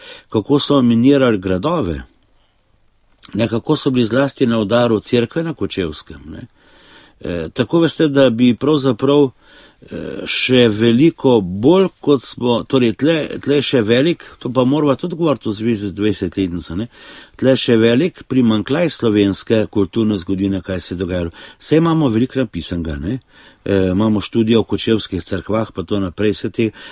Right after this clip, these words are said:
ampak to bi bilo treba pravzaprav vse nekako zdaj združiti,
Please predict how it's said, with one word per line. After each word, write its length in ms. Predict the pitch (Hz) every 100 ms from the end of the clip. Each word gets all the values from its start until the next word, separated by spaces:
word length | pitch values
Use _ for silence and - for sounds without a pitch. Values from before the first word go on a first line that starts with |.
| -
ampak 260 | 113 123 117
to 140 | 185
bi 100 | 170
bilo 160 | 151 143
treba 320 | 135 139 160
pravzaprav 560 | 143 156 135 123 139 139
vse 240 | - 143
nekako 400 | 135 120 - 104
zdaj 220 | 90 104 85
združiti, 540 | 98 101 104 156 180